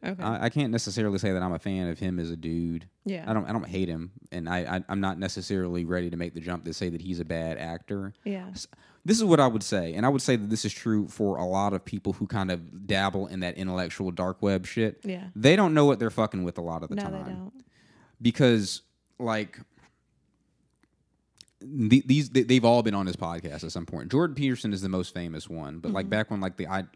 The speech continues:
Speaker 2: like, the intellectual dark web was, like, a thing,
Speaker 1: Well,
Speaker 2: thing.
Speaker 1: he's had, like, Snowden on his podcast.
Speaker 2: Who also has an odd political slant. I think
Speaker 1: Yeah.
Speaker 2: that he's just kind of, like, a traditional libertarian, and your
Speaker 1: Yes.
Speaker 2: traditional libertarians are all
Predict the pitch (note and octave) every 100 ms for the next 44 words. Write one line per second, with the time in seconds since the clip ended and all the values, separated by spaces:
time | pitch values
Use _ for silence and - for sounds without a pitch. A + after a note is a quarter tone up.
0 | D#2+ F#2 - F2 D#2 - G2 F#2 - F#2
1 | F2 F2 - E2+ D#2+ E2+ E2 - - F#2+
2 | F2+ F#2 G2+ G2+ G2 G2 - E4 F#4 G4
3 | E4+ - - F#3+ G#3 C4 F3+ - F#3+ F#3
4 | - - G3+ - G#3+ A#3 - - _ _
5 | - A#3 A#3+ A3+ G#3 F#3 F3 D#3 C3 C3+
6 | C3+ B2+ B2 B2 - A2+ - G2+ G2 A2
7 | - - A2+ D3 D#3 B2+ C#3 C#3 A#2+ F2
8 | D#2+ D#2+ A#2+ A#2+ C#3+ B2+ A2 A2 G#2 -
9 | A2 G2 G#2 - A#2 A#2 G#2 A#2 A#2+ A#2
10 | A#2+ A#2+ B2 A#2 G2+ G#2 G#2+ - G#2+ A2+
11 | - A2+ G#2+ G#2+ G2 A2+ G#2+ G2+ F#2+ F#2+
12 | F#2+ F#2+ F#2 F#2 E2+ -